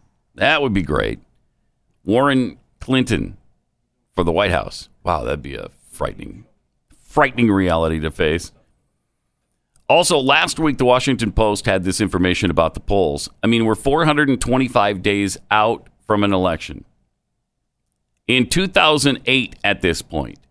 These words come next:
Hillary Clinton led by sixteen point four points on the Democrat side. On the Republican side, Rudy Giuliani led by eleven points.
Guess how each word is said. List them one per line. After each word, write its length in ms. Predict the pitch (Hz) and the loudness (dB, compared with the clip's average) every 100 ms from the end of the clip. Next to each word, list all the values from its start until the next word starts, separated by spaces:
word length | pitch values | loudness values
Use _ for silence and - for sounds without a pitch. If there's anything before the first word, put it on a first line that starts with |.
| _ _ _ _ _ _ _ | _ _ _ _ _ _ _
Hillary 320 | 156 185 208 | 0 2 2
Clinton 540 | - 160 156 139 143 - _ - | 0 -2 0 0 -2 -6 _ -8
led 380 | 107 120 127 | 0 0 0
by 200 | 104 101 | 0 0
sixteen 840 | 85 - - 170 - - 147 147 135 | 0 -4 -4 -4 -6 -6 0 0 2
point 300 | 127 131 - | 0 0 0
four 240 | 117 110 | 0 0
points 560 | - 101 78 - - - _ _ _ _ _ _ _ _ _ _ | 2 0 -2 -6 -16 -20 _ _ _ _ _ _ _ _ _ _
on 160 | 101 101 | 2 2
the 140 | 98 | 0
Democrat 540 | 87 117 113 - 78 | 0 0 0 0 -4
side. 300 | - 69 50 - _ _ _ _ _ _ _ _ _ - | -2 -8 -8 -16 _ _ _ _ _ _ _ _ _ -2
On 140 | 131 | 0
the 80 | 131 | 2
Republican 520 | 131 - 160 202 220 | 0 2 2 2 -2
side, 300 | 214 220 233 240 _ _ _ _ _ _ _ | 0 0 0 -6 _ _ _ _ _ _ _
Rudy 460 | - 143 180 202 202 | -2 2 4 2 0
Giuliani 760 | 143 180 170 165 156 147 78 - _ _ _ _ - | 2 2 4 4 4 2 -2 -10 _ _ _ _ -2
led 260 | 113 123 | 0 2
by 140 | 98 107 | 4 2
eleven 420 | 95 95 90 80 | 2 2 0 -2
points. 440 | 71 69 - - | -2 -4 -8 -18